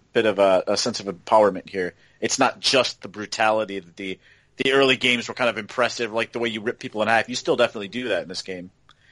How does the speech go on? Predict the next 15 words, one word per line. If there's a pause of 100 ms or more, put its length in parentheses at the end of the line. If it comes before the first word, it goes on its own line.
(340)
But
I,
I
like, (100)
you
know,
it's
not
really
tactical,
but
it's
a
bit
more,